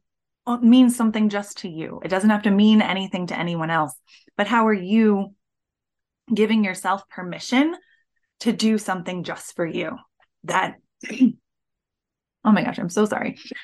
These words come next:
that really allows you to experience joy? It could be, again, very, very small.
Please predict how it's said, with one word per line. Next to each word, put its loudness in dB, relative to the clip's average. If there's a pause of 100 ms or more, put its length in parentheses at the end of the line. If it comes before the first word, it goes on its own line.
that 4
really 4 (180)
allows 4
you 0 (600)
to 4
experience -4
joy? -8 (720)
It -4
could -4
be, 0
again, 0
very, 0
very -4
small. -2